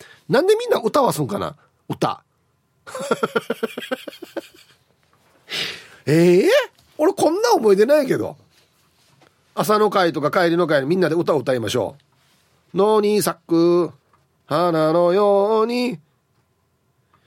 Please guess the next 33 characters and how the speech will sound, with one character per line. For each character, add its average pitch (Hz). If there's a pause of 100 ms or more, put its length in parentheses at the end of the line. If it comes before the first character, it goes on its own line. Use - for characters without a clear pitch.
(140)
名 107
前 226
前 165
田 185
明 202
っ -
て -
こ 95
れ 101
レ 165
ス 202
ラ 160
ー -
と 143
一 104
緒 -
や -
し、 -
こ 139
れ。 - (1200)
は 90
い、 -
あ -
り 87
が 98
と 95
う 90
ご 92
ざ 95
い 87
ま 90
す。 - (1400)
え 90